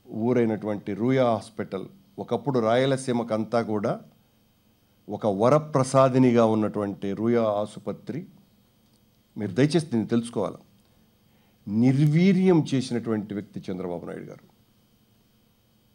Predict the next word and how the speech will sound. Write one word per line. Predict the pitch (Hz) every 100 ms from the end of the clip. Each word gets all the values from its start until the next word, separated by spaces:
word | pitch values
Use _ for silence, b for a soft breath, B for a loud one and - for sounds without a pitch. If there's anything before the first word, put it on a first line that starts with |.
| _ _ _ _ _ _ _ _ _ _ _ _
నిర్వీర్యమైంది. | 117 139 156 160 202 180 147 117 95